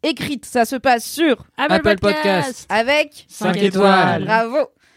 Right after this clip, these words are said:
Speaker 1: Pour les messages boubou, les messages rérés, les messages bourrés,
Speaker 2: Bourrés.
Speaker 1: pour les jingles et autres dédicaces audio, ça se passe sur laisse-moi kiffer at mademoiselle point com ou sur les D M du compte Instagram at laisse-moi kiffer. Euh, du coup, j'en profite parce que la personne du message disait qu'elle avait essayé de, d'envoyer le message à Mademoiselle, mais qu'elle était,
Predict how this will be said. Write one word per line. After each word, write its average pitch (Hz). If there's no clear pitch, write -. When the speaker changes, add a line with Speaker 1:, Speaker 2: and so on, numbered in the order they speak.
Speaker 1:
Pour 339
les 233
messages 190
boubou, 262
les 208
messages 185
rérés, 185
les 170
messages 180
bourrés, 220
Speaker 2:
Bourrés. 349
Speaker 1:
pour 185
les 165
jingles 254
et 180
autres 190
dédicaces 208
audio, 226
ça 214
se 185
passe 208
sur 214
laisse-moi 254
kiffer -
at 302
mademoiselle 226
point -
com 269
ou 370
sur 262
les 190
D 170
M 226
du 240
compte 196
Instagram 196
at 254
laisse-moi 277
kiffer. -
Euh, 196
du 190
coup, 269
j'en 254
profite 247
parce 190
que -
la 170
personne 220
du 208
message 208
disait 185
qu'elle 180
avait 165
essayé 202
de, 165
d'envoyer 190
le 190
message 196
à 185
Mademoiselle, 190
mais 175
qu'elle 170
était, -